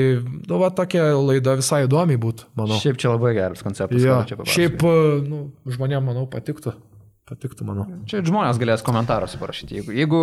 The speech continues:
Speaker 1: Nu, kažką gal
Speaker 2: aprūvina šitą
Speaker 1: sugalvosim.
Speaker 2: idėją, tada mes prastumėm ją į televizijas ir tada jau, žinot.
Speaker 1: Nu, davai.
Speaker 2: A, Taraškevičius klausė. D.
Speaker 1: O.
Speaker 2: Taraškevičius, toks,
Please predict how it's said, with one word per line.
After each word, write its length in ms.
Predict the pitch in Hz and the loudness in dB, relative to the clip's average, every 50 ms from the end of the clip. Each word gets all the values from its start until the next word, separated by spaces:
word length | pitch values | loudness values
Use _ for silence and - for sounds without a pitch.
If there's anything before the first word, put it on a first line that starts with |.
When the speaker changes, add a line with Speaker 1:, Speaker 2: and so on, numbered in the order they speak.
| 160 156 135 | 2 2 0
Speaker 1:
Nu, 120 | 117 135 | 0 -2
kažką 380 | 143 - 160 151 - - 147 143 | -2 -2 -2 -2 0 0 2 2
gal 80 | 135 127 | 4 4
Speaker 2:
aprūvina 400 | 120 - - 131 135 131 - - | 4 4 4 4 6 6 6 6
šitą 140 | 147 202 226 | 6 4 4
Speaker 1:
sugalvosim. 240 | 185 160 151 127 | 4 6 6 6
Speaker 2:
idėją, 400 | 120 117 131 143 147 165 190 208 196 | 4 4 4 4 4 4 4 2 2
tada 200 | 160 160 160 156 151 | 0 0 0 2 2
mes 300 | 147 143 143 139 - - | 2 2 2 0 -2 -4
prastumėm 640 | - - 135 156 160 - - 196 185 185 185 185 | -2 0 0 0 0 0 -2 0 0 0 0 0
ją 80 | 190 180 | 0 0
į 80 | 170 165 | 0 0
televizijas 760 | - 147 123 117 113 113 139 160 156 160 160 151 151 143 - - | 0 0 0 0 0 0 0 0 0 2 2 2 2 0 -2 -4
ir 100 | - - | -8 -8
tada 220 | 139 123 127 135 | -6 -4 -2 0
jau, 160 | 127 123 120 117 | 0 0 0 0
žinot. 220 | 117 117 92 - - - - - | 0 -2 -4 -6 -10 -10 -6 -2
Speaker 1:
Nu, 280 | 135 131 120 113 113 117 | 0 0 2 2 2 2
davai. 360 | 131 160 185 165 151 147 156 151 | 2 2 2 2 2 2 0 0
Speaker 2:
A, 560 | - 147 131 135 139 143 143 143 143 135 123 - - - - _ _ - - | 0 0 0 2 2 2 2 2 2 0 0 -4 -8 -16 -20 _ _ -4 0
Taraškevičius 640 | 156 143 139 131 - - 208 226 190 120 117 - - | 0 2 2 2 0 0 0 0 0 0 -2 -4 -6
klausė. 400 | - 113 98 95 107 - - - | -4 -2 0 0 -2 -2 -4 -6
D. 220 | 104 104 110 147 156 | -6 -2 2 2 4
Speaker 1:
O. 80 | 196 | 4
Speaker 2:
Taraškevičius, 720 | 208 208 208 220 196 185 - 135 117 131 151 156 - 175 156 | 4 2 2 2 0 0 0 0 0 0 0 -2 -4 -4 -4
toks, 220 | - 147 - - | -4 -4 -4 -6